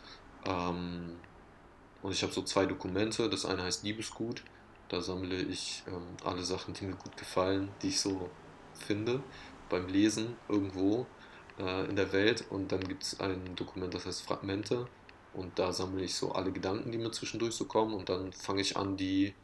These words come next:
irgendwann auszuformulieren oder schau mir die nochmal an und, oder frag mich, ob mich das auf bestimmte Gedanken bringt. Oder ich suche mir ein Thema und überlege mir dann,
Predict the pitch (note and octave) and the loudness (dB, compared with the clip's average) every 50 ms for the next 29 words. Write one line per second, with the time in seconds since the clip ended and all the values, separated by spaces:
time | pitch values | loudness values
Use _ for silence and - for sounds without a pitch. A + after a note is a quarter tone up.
0 | - - - - - - - - F#2+ G2+ G2+ F#2 F#2 F#2+ F#2+ F#2+ G2 G2 F#2+ F#2+ | -20 -20 -20 -20 -20 -20 -6 -4 -2 -2 0 0 0 0 0 0 0 -2 -2 -2
1 | F#2+ F#2+ F#2+ - - - - - - - - - - - - - - - - - | -4 -6 -8 -12 -18 -20 -20 -20 -20 -20 -20 -20 -20 -20 -20 -20 -20 -4 2 4
2 | G#2 G#2 - - - - - - G2 F#2+ F2+ F#2 F2 F#2 F2+ F2 F2+ F#2 F2+ F#2 | 4 4 4 2 2 0 2 0 0 0 0 -2 -4 -4 -4 -4 -2 -2 -2 0
3 | F2+ - - F#2+ F#2 F#2+ F#2+ F#2+ F#2 F2+ F2 F#2 G2 G#2+ G#2 G#2 G#2 G2+ F#2+ F#2+ | 2 2 2 2 2 2 2 2 0 0 0 2 4 6 6 6 4 2 -2 -4
4 | - - - - G2 F#2+ F#2 F2 - - F#2+ - - - - - - - - - | -6 -8 -4 -2 0 0 0 0 0 0 0 0 0 -4 -6 -6 -6 -6 -8 -4
5 | - - - - - F#2 - - - - - - - - - - - - G2 F#2 | -2 -2 0 0 -2 -4 -4 -8 -12 -14 -14 -14 -12 -4 -2 0 0 2 0 -2
6 | - - - F2+ G2 F#2 F2+ - F#2+ F#2+ G#2 A2 A2+ A2+ A2 - F2 F#2 - - | 0 0 0 2 2 2 0 0 -2 2 2 2 2 2 0 0 0 0 0 0
7 | - - G2 F#2 F#2 F#2+ F#2+ - A2 A2 G#2 G2+ F#2+ F#2 F#2 F2 F#2 F#2 F2+ F#2+ | -2 -2 -2 -2 -2 -2 0 2 2 2 4 2 2 0 0 0 0 2 2 2
8 | F#2 F#2 F2+ F#2 F2+ F#2 F#2 F#2 F#2+ | 2 0 0 0 0 0 -2 -2 -4